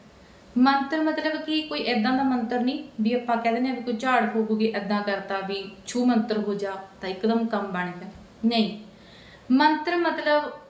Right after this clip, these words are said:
ਬਾਬਾ ਜੀ ਨੇ ਹੀ ਸ਼ਬਦ ਦਾ ਇਸਤੇਮਾਲ ਕੀਤਾ ਸੀ, ਤਾਂ ਹੀ ਮੈਂ ਤੁਹਾਡੇ ਨਾਲ ਉਹ ਚੀਜ਼ਾਂ ਇਸਤੇਮਾਲ ਕੀਤਾ। ਬਾਬਾ ਜੀ ਨੇ ਮੈਨੂੰ ਕਿਹਾ, "ਗੁਰਬਾਣੀ ਜਪ ਰਹੀ ਹੈ ਨਾ,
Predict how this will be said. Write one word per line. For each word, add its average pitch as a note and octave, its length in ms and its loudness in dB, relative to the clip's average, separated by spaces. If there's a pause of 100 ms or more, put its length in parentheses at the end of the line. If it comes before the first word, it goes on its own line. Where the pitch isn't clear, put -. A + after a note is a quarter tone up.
(140)
ਬਾਬਾ A3+ 360 2
ਜੀ C4+ 160 -2
ਨੇ C#4+ 60 -2
ਹੀ C#4 160 0
ਸ਼ਬਦ A3+ 340 -2
ਦਾ A3+ 60 2
ਇਸਤੇਮਾਲ A3 500 0
ਕੀਤਾ G#3 340 -4
ਸੀ, G#3 240 -2 (160)
ਤਾਂ G#3 140 0
ਹੀ A#3 60 4
ਮੈਂ A3+ 140 -2
ਤੁਹਾਡੇ A3 320 -2
ਨਾਲ G3+ 140 -4
ਉਹ G#3 100 -4
ਚੀਜ਼ਾਂ G3+ 300 -4 (200)
ਇਸਤੇਮਾਲ F3 500 -6
ਕੀਤਾ। E3 240 -14 (540)
ਬਾਬਾ B3 240 4
ਜੀ D4 80 -2
ਨੇ D#4 80 -2
ਮੈਨੂੰ D4+ 280 -2
ਕਿਹਾ, D4+ 160 0
"ਗੁਰਬਾਣੀ A#3 480 0
ਜਪ G#3+ 260 0
ਰਹੀ G#3+ 180 2
ਹੈ A3 100 2
ਨਾ, G#3+ 140 2